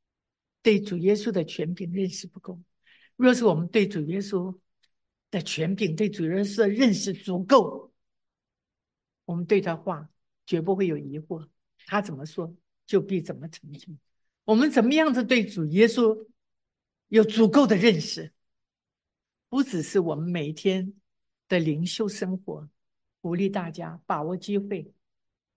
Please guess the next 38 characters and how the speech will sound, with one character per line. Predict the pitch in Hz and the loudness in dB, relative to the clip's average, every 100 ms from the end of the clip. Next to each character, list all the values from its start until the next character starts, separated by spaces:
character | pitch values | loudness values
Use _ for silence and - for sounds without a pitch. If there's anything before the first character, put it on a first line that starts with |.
| _ _ _ _ | _ _ _ _
参 | - 202 | -4 -2
加 | 196 185 | 0 -2
教 | 208 180 | -2 -2
会 | 180 | -2
的 | 165 | -6
成 | 156 - 151 | -8 -12 -10
人 | 165 | -10
主 | 180 202 160 | -10 -14 -14
学。 | - 196 160 _ _ _ _ _ _ _ _ _ _ _ _ _ _ _ | -16 -16 -18 _ _ _ _ _ _ _ _ _ _ _ _ _ _ _
我 | 208 | 0
们 | 208 214 | 2 4
真 | 302 | 2
是 | 302 226 | 2 0
要 | 202 | 2
在 | 202 | 0
神 | 202 165 165 | -2 -8 -8
话 | 208 180 | -8 -8
语 | 156 | -8
上 | 185 160 | -10 -10
不 | 160 214 | -8 -10
停 | - 147 | -10 -12
地 | 160 | -12
学 | - 151 | -12 -14
习， | 156 - 170 160 _ _ _ _ _ _ _ - | -14 -16 -18 -20 _ _ _ _ _ _ _ -4
不 | 247 | -4
停 | 247 156 | -4 -8
地 | |
装 | 160 175 170 | -8 -8 -8
备 | 175 | -10
自 | 160 185 | -10 -12
己。 | 160 165 - _ _ _ _ _ _ _ _ _ _ _ _ _ _ _ | -14 -18 -20 _ _ _ _ _ _ _ _ _ _ _ _ _ _ _
看 | - 240 | -4 0
看 | 214 185 | 2 0
现 | - 190 | 0 0
在 | 196 | 0
的 | 160 | -2
光 | 156 160 180 | -4 -4 -6
景， | - 156 | -8 -12